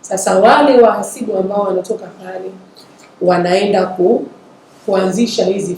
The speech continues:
firm ambazo sasa wanaenda ku-, ku-,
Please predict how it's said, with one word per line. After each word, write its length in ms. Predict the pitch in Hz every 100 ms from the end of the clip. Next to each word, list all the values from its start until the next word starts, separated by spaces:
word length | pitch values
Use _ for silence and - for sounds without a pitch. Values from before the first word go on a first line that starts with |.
| -
firm 280 | 339 320 233
ambazo 360 | 196 202 196
sasa 280 | 190 208 190
wanaenda 500 | 175 165 180 185 180 - - - - - -
ku-, 360 | 185 175 160 156 156 - - - _ _ _
ku-, 260 | 190 170